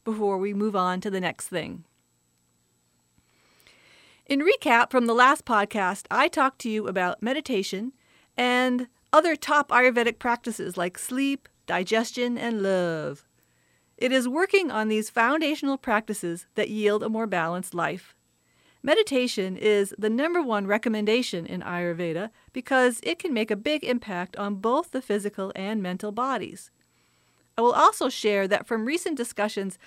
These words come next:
I've been a part of with other Ayurvedic practitioners is that having a simple but dedicated morning and evening routine that is consistent, uh, is high on the recommendation list of the bestest practices for us to implement.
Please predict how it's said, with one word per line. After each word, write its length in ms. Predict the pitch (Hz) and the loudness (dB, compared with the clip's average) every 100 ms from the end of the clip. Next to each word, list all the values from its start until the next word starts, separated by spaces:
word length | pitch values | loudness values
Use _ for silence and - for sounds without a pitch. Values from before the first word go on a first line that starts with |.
| - - | -20 -2
I've 160 | 214 214 | 0 2
been 120 | 190 | -2
a 40 | |
part 340 | - 262 320 302 | -2 2 2 2
of 220 | 175 175 | 0 0
with 180 | 196 202 | -2 0
other 260 | 277 254 | 0 0
Ayurvedic 540 | - 208 196 190 185 - | 0 0 0 -2 -4 -6
practitioners 760 | 175 - 302 - 208 175 190 _ - - - | -8 -4 -6 -4 -6 -6 -10 _ -20 -20 -4
is 260 | 294 302 277 | 0 0 2
that 280 | 262 262 247 | 2 2 0
having 340 | 285 359 415 | 2 2 2
a 60 | 254 | -4
simple 600 | - - 381 381 392 392 | -4 -4 -4 0 0 0
but 220 | 254 220 | -2 -2
dedicated 760 | 226 247 277 285 254 233 214 208 _ _ | 0 0 -2 -2 0 2 0 -2 _ _
morning 560 | 214 226 254 311 320 294 | -2 2 4 2 2 0
and 120 | 240 | -2
evening 600 | - 254 269 262 262 240 | -2 -2 -2 0 0 -2
routine 800 | 214 247 240 - 254 220 180 175 - _ _ | -2 -4 -4 -2 0 0 -2 -8 -12 _ _
that 120 | 208 | 2
is 160 | 214 220 | 2 2
consistent, 1040 | - 269 - - 349 359 - 196 160 226 - _ - - - - | -4 -4 -4 -2 -2 -2 -4 -2 -2 -10 -18 _ -20 -20 -12 -4
uh, 420 | 202 190 190 - | 0 0 -2 -2
is 120 | 226 - | -4 -4
high 640 | - 269 311 330 339 339 - | -8 4 8 10 10 6 0
on 480 | 233 233 233 233 | 0 2 0 0
the 80 | 226 | 0
recommendation 640 | 226 240 240 208 208 247 196 | 0 0 0 4 2 2 -2
list 240 | 180 180 | -2 -2
of 160 | 190 175 | -6 -2
the 100 | 180 | -4
bestest 720 | 180 - 277 285 - 269 - | -2 2 2 2 -6 -6 -4
practices 640 | - 220 220 226 190 165 | -2 -2 -2 -4 -4 -6
for 240 | - 190 - | -8 -8 -4
us 180 | 190 - | -4 -4
to 120 | 220 | -4
implement. 580 | 220 214 185 170 - | -4 -4 -8 -8 -14